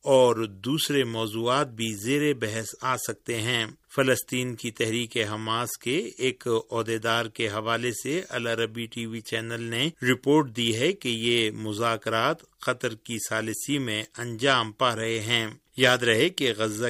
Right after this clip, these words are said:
کے خلاف غاصب صہیونی حکومت کے بیان کردہ اہداف میں سے ایک تحریک حماس کا خاتمہ تھا، مگر وہ اب تک نہ تو حماس کو ختم کر پائی، نہ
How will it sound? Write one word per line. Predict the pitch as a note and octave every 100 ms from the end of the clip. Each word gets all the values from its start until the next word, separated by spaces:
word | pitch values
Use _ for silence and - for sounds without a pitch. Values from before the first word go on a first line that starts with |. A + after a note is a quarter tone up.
| A2+
کے | A#2
خلاف | - A2+ A2+ D#3+ _ -
غاصب | A2+ A#2 B2 - B2+ -
صہیونی | A#2 A2+ A2+
حکومت | A2 G#2 - A#2 C3 C3
کے | - A2+ G#2+ G#2 G2+
بیان | G#2+ A2+ A#2 A2+
کردہ | - A2 A2 A2+
اہداف | A2 G#2+ G2+ A2+ A2 -
میں | A2+ G#2
سے | - A2+ -
ایک | A2+ C#3 D#3+ -
تحریک | C#3 B2 A#2+ A#2 B2 A2+ G#2+ F2+
حماس | G2+ A2 B2 C3+ -
کا | A#2 A2 G#2 - -
خاتمہ | A#2+ A#2 A2 A2+ G#2
تھا، | A2+ F3
مگر | D3+ A2 A#2 A2
وہ | G2+ G2 B2 D3+ D#3 _
اب | - C3+ -
تک | C3 A2+ -
نہ | G#2+ A#2+ C3+
تو | C3+ A2 F#2
حماس | G2+ G#2+ C3+ C#3+
کو | - A#2
ختم | G2 C3 C3+ D#3
کر | C#3 C#3+
پائی، | C3+ C#3 C#3 F#3+ -
نہ | -